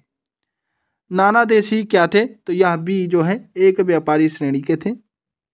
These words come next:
किसके काल में गंगई कोडचोलपुरम चोल साम्राज्य की राजधानी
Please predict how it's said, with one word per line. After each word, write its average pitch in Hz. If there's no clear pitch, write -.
किसके 220
काल 220
में 214
गंगई 208
कोडचोलपुरम 196
चोल 208
साम्राज्य 180
की 202
राजधानी 160